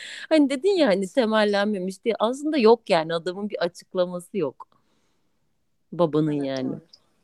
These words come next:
Speaker 2: Doğru,
Speaker 1: Yani Yusuf da
Speaker 2: katılıyorum.
Speaker 1: buna işte hani sinirleniyor. Hani bir böyle bir hesaplaşma istiyor yani. Hani o dedim ya hani görmeye alışkın olduğumuz şey hani böyle yer yer yüksek oyunculuklar ve hani aslında affetmeye de hazır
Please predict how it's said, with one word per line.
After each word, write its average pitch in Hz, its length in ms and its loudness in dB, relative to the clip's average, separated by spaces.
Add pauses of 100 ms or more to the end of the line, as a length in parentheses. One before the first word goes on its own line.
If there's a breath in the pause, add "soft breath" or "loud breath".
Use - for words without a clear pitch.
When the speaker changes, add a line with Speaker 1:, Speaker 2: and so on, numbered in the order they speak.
(640)
Speaker 2:
Doğru, 190 160 -20
Speaker 1:
Yani 175 180 8
Yusuf 277 380 0
da 339 60 6
Speaker 2:
katılıyorum. 254 160 2
Speaker 1:
buna 294 320 8
işte - 300 4
hani 156 340 2
sinirleniyor. 156 800 2
Hani 156 300 2
bir 214 200 2 (100)
böyle 180 420 6
bir 208 160 -2
hesaplaşma 214 720 0
istiyor - 460 -2
yani. 147 280 0
Hani 151 180 2
o 156 160 0
dedim 180 240 2
ya 160 80 2
hani 147 140 2
görmeye 151 400 2
alışkın 156 480 -2
olduğumuz 156 500 0
şey 151 340 2
hani 151 180 2
böyle 143 280 4 (340 soft breath)
yer 151 220 10
yer 151 180 4
yüksek 160 540 0
oyunculuklar 151 840 0
ve 139 140 4
hani 160 160 4
aslında 185 400 4
affetmeye 220 640 -2
de 202 60 2
hazır 190 440 4